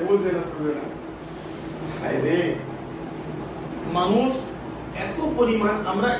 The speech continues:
এলোবেরি ছুটছি না, এলোবেরি ছুটলে হবে না, আমাদের গন্তব্যে আমাদের ফিরে আসতে হবে। হ্যাঁ, এত সহজ কথা বললে হয় না, এত সহজ কথা বললে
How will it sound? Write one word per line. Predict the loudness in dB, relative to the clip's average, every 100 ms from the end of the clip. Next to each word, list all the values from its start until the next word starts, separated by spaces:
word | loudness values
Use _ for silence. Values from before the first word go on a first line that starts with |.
| 0
এলোবেরি | 0 2 2 6 6 6
ছুটছি | 4 0 -2 -2
না, | 2 4 4 4
এলোবেরি | 4 4 2
ছুটলে | -2 -2 -2 2 4
হবে | 4 4
না, | 2 -2 -6 -10 -10 -8 -2 0
আমাদের | 4 4 2 0 -2 -6 -4
গন্তব্যে | 0 0 0 0 0 0 0 0 2
আমাদের | 2 4 2 0 0
ফিরে | 2 6 6
আসতে | 4 -2
হবে। | -2 -2 -2 -4 -8 -10 -6
হ্যাঁ, | 0 4 8 8 6 4 2 -4 -8 -10 -10 -4
এত | -2 -2 -2 -4 -2
সহজ | -2 0 -2 -2
কথা | 0 0
বললে | 0 0 0 0
হয় | 0 0 0
না, | 2 2 4 2 -2 -6 -8 -2
এত | 0 2 2 6
সহজ | 6 4 0 0
কথা | 0
বললে | 0 -2 -2